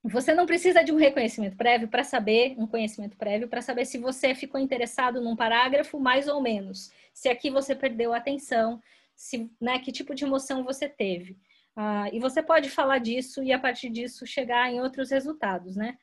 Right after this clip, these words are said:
Ah, isso tá ali nesse, nesse livro, mas esse é um parêntese, parênteses, assim. Eu acho muito, só falando curtamente, assim, esse, o Nabokov tem essa ideia que o bom leitor é um releitor, né?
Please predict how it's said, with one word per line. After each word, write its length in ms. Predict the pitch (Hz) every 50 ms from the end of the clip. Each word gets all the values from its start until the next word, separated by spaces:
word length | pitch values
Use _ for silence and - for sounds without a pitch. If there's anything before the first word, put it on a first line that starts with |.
| _ _ _ _ _ _ -
Ah, 300 | 226 220 208 208 208 214
isso 240 | 220 233 226 -
tá 120 | - 269 247
ali 200 | 240 233 226 220
nesse, 440 | 220 220 220 - - 233 226 220 214
nesse 320 | 208 202 226 220 - 240
livro, 320 | 208 214 240 262 262 277
mas 180 | 254 240 226 240
esse 160 | 277 269 -
é 40 | 262
um 60 | 254
parêntese, 680 | 262 - 226 208 202 202 226 262 302 302 - 339 320 - _ _ _ _ _ _ _ _ _ _ _ _ -
parênteses, 520 | 220 220 220 185 175 170 170 - 185 180
assim. 360 | 190 185 190 - 180 226 - _ -
Eu 140 | 240 240 269
acho 180 | 285 302 - 302
muito, 240 | 311 330 349 - 359 330 311 302 277 247 226 202 - _ _ _ _ _ _ _ _ _ _ _ _ _
só 220 | _ - 247 240
falando 320 | 240 - 247 247 247 247 240
curtamente, 640 | - - 240 240 - 226 214 214 226 240 240 - 233
assim, 260 | 220 - 247 240 240
esse, 480 | 240 - - 269 254 247 247 233 214 -
o 100 | - 226
Nabokov 580 | 226 220 214 214 220 233 240 - - 247 240 -
tem 180 | - 262 247
essa 180 | 240 254 - 277
ideia 260 | 254 208 214 220 214
que 120 | 214 - 226
o 40 |
bom 200 | 208 208 226 233
leitor 380 | 233 226 226 226 - 233 240 247
é 60 | 254
um 60 | 254
releitor, 600 | 247 233 247 233 247 262 254 - 214 190 190 190
né? 280 | 196 202 208 226 247 254